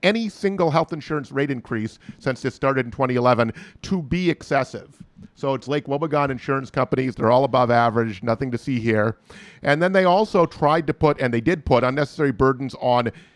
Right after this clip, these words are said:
insurance navigators who help people sign up for health insurance. Well, what's that do? That makes less people sign up. They're lar-, they're, they're, they're smaller insurance pools, and therefore they're,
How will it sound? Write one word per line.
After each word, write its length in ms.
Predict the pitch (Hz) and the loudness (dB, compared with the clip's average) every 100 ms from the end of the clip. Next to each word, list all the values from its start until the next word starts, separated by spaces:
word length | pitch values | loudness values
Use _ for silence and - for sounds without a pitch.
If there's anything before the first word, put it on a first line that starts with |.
| - | -10
insurance 480 | 131 - 170 151 107 | -8 -2 -2 -2 -4
navigators 800 | 127 165 170 120 110 104 107 127 | -4 -2 -4 -4 -4 -6 -8 -10
who 100 | 123 | -8
help 160 | 117 123 | -6 -6
people 240 | 127 110 | -10 -12
sign 400 | 98 - 127 120 | -14 -8 -6 -4
up 220 | 120 147 - | -6 -8 -6
for 100 | 104 | -2
health 220 | 147 175 | -2 -2
insurance. 580 | 143 - 110 117 - - _ - | -6 0 2 2 -4 -20 _ -4
Well, 120 | - | 0
what's 180 | 247 - | 0 0
that 200 | 240 185 | -4 0
do? 260 | 226 254 - _ _ | 0 0 -4 _ _
That 180 | 160 160 | -4 -2
makes 220 | 151 - | -4 -4
less 120 | 151 | -6
people 240 | - 160 143 | -6 -8 -8
sign 300 | - 131 123 | -2 0 2
up. 380 | 180 170 - - | 0 0 -4 -8
They're 140 | 117 | -2
lar-, 200 | 117 120 98 | -2 -2 -2
they're, 180 | 117 | -4
they're, 220 | 113 120 117 | -4 -6 -4
they're 200 | 123 110 | -6 -6
smaller 380 | - 123 120 | -2 -2 0
insurance 380 | 117 151 214 180 | -2 0 0 0
pools, 280 | - 180 156 | 0 0 2
and 120 | 156 | 0
therefore 460 | 147 143 - 139 123 | 0 0 0 0 2
they're, 360 | 120 120 117 | 2 4 2